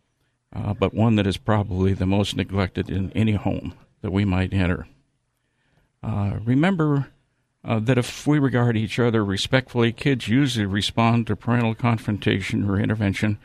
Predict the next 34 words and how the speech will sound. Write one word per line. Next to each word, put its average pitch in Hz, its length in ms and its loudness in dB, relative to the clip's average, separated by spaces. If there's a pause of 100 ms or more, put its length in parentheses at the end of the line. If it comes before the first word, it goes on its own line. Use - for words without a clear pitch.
(600)
uh, 101 300 -4
with 113 380 -2
the 107 200 0
purpose 135 380 -2
of 113 140 0
getting 123 300 2
their 110 100 0
parents 113 400 -2
off 110 160 -2
their 101 100 0
back. 98 420 -2 (240)
So - 180 -10
we've 101 200 -6
got 123 160 -2
to 143 60 0
be 139 120 0
aware 127 340 0
of 107 120 -2
this, 113 420 0 (680)
um, 110 600 -2 (560)
and 107 380 -2
be 120 100 2
alert 131 480 0
that 101 200 -4
there 120 140 0
can 131 200 0
be 139 260 0
some 123 300 -2
scheming 127 460 2
that's 98 200 -4
happening 107 400 0
in 107 80 0
the 107 80 -2
background. 98 540 -4